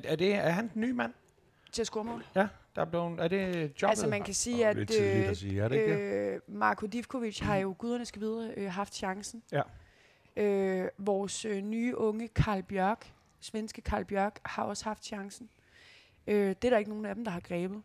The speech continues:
Speaker 1: Mm.
Speaker 2: Det, øh, det er jo stadig meget tidligt at sige om unge Kvistgården, og der kan ske rigtig meget på en sommerferie. Øhm, både godt og dårligt, fordi, du ved, øh, hvordan, hvordan håndterer han det, at han lige pludselig har måske i citationstegn slået igennem?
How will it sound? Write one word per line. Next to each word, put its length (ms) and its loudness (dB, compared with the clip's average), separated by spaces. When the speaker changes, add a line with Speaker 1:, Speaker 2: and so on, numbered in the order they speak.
Speaker 1:
Mm. 120 -4
Speaker 2:
Det, 260 2
øh, 180 2
det 260 -2
er 40 0
jo 100 0
stadig 280 -4
meget 200 -2
tidligt 320 -4
at 100 -6
sige 340 -4
om 140 -6
unge 200 -6
Kvistgården, 640 -8
og 180 0
der 60 4
kan 140 -6
ske 240 -6
rigtig 200 -2
meget 180 -4
på 80 -10
en 60 -8
sommerferie. 500 -6
Øhm, 540 4
både 200 4
godt 220 4
og 100 -6
dårligt, 380 4
fordi, 420 -4
du 40 -4
ved, 260 2
øh, 240 -10
hvordan, 560 4
hvordan 340 2
håndterer 380 2
han 160 0
det, 220 4
at 180 2
han 160 -4
lige 100 -4
pludselig 400 -4
har 140 2
måske 400 -6
i 40 -4
citationstegn 580 -8
slået 280 -2
igennem? 400 0